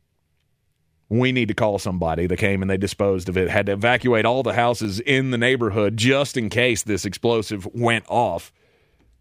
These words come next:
But think of the, think of the difference between those moments of, I've got, you know, this dog tearing up the trash. Damn. Oh, but thank God he did.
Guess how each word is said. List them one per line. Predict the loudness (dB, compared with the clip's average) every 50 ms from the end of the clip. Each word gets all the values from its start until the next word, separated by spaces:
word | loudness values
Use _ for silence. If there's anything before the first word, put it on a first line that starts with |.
| _ _ -6
But | 0 0 0 0 0 -4 _ _ _ _ _ _ _ _ _ _ _ _ _ _ _ _ _ _ _ _ _ _ _ _ _ _ _ _
think | _ -2 0 0 2 2
of | 0 0 0
the, | 0 -2
think | -2 0 0 0 2 2
of | 2 2
the | 2
difference | 2 2 0 0 0 0 -2 -2 -2
between | -2 -2 0 2 2 2 2
those | 2 2 2 2 0
moments | 0 0 0 0 -2 -8 -12 -14 -18 -18 -8 _ 0
of, | 2 2 4 4 2 2 0 -4 -10 -18 _ _ _ _ _ _ _ _
I've | -2 0 0 0 0
got, | 0 0 2 2 2 0 -2 -4 _ _ _ _ _ _ _ _ _ _ _ _ _ _ _ _ _ _ -2
you | 0 0
know, | 2 2 0 -2
this | -2 -2 -2 -2 -2
dog | -2 0 2 4 4 4 2 2 0
tearing | 0 0 2 2 2 0
up | -2 -2
the | -2
trash. | -2 0 2 2 2 2 2 0 -2 -6 _ _ _ 0
Damn. | 2 2 2 2 0 -2 -6 -12 _ _ _ _ _ _ _ _ _ _ _ _ _ _ _ _ _ -20 -10 -4
Oh, | -2 -2 0
but | 0 -2
thank | -2 -2 -4 0 0
God | 0 0 2 0
he | 0
did. | 0 0 0 2 2 0 0 -2 -6